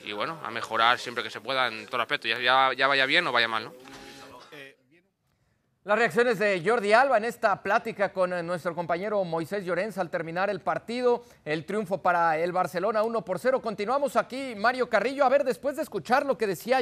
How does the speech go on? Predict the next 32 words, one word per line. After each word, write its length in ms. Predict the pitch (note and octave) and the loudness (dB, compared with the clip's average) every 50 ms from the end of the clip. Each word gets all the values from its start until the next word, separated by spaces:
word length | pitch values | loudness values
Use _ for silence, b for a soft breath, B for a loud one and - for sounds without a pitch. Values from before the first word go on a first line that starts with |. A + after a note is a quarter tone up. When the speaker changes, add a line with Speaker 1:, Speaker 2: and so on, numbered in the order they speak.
| G#3 F#3 | 0 0
Speaker 2:
Jordi 320 | A3+ B3+ B3 G#3 A3 G#3 | 0 0 0 0 2 4
Alba, 360 | G#3+ A#3+ B3+ B3+ A#3 B B B B B B B | 4 4 6 4 2 B B B B B B B
¿se 180 | - - A#3+ A3 | 0 2 2 4
magnifica 840 | A3+ A3 G#3 G3 A3+ A3+ A3 - C4+ C#4 - - D#4+ D#4 C4 A#3 | 4 2 0 0 -2 -4 -4 -4 -8 -2 0 2 2 4 4 2
en 600 | A3 G#3+ G#3 G3 G3 G3 G#3 G3+ G3 G3 F#3+ F#3 | 0 -2 -4 -6 -8 -12 -12 -12 -12 -12 -8 -2
Barcelona, 540 | E3 G3+ G3 F#3 - G3+ F#3 G3+ A#3+ C4 C#4+ | 0 0 0 0 0 0 2 4 4 4 4
en 80 | B3+ A3 | 2 2
un 100 | A#3+ B3 | 2 0
equipo 480 | A#3+ A#3+ - A#3+ B3+ - C#4 C4+ B3 | 0 -2 -4 -6 -2 2 4 4 4
de 220 | F#3+ E3 F#3 F#3+ A3 | 4 4 2 2 2
esta 480 | B3 B3 - - C4 B3 A#3 A3 G3+ | 2 0 -2 -2 0 2 4 4 2
dimensión, 760 | F3+ D3+ F3+ G3+ F#3+ F#3+ F#3+ F#3 - - G3+ G#3+ A#3+ C4 C4+ B B B B B - | 0 -2 -6 -6 -4 -4 -4 -4 -6 -4 0 0 0 0 0 B B B B B 2
cuando 320 | - G#3+ G#3 G#3 G#3 G#3 F#3 | 6 6 6 6 6 2 -2
se 100 | - G3+ | -2 0
juega 300 | - A3+ B3+ C4 B3+ G#3+ | 2 4 4 4 4 4
bien 260 | G3+ A3 C4 D4 D4+ | 4 4 2 2 2
o 80 | C#4 | 0
se 140 | G#3+ - G3+ | -2 -2 -4
juega 340 | - - G#3 B3 B3 A#3+ A3 | 0 2 2 4 4 4 4
mal? 400 | F#3+ F#3 G3 A#3 C#4 D#4+ F4+ F#4 - - | 4 4 4 4 4 2 0 -6 -8 -10
Eh, 260 | - F3 E3 D3 C#3+ E3 | -8 -6 -6 -6 -6 -6
en 100 | F3 F#3 | -4 -4
ese 240 | A3 G#3+ - A3+ | -4 -2 -4 -4
caso 300 | - G#3 A3+ - B3 A#3+ | -2 -2 -2 -2 -2 2
particular, 600 | - G#3+ F3 D#3+ - G3 - F3+ F#3 G3 A3+ C4+ C4 | 2 2 2 2 -2 -8 -4 0 2 2 2 2 0
lo 120 | B3+ - | -2 -6
que 100 | - G3+ | -4 -6
decía 400 | F#3 E3+ - - G3+ G#3+ G#3+ G3 D3+ | -6 -6 -6 -4 -2 -2 -2 -2 -2
Jordi 280 | F3 G#3 G#3+ F#3 F#3+ G3 | -4 -4 -4 -2 0 0
Alba, 280 | G3 G#3+ A3 B3 A#3+ - - | 2 2 2 0 -2 -2 -2
¿así 360 | G3+ G3 F3+ - - A3 A#3 | -2 -2 -2 -2 -4 0 0
es 220 | B3 D4 C#4+ - | 0 0 0 -4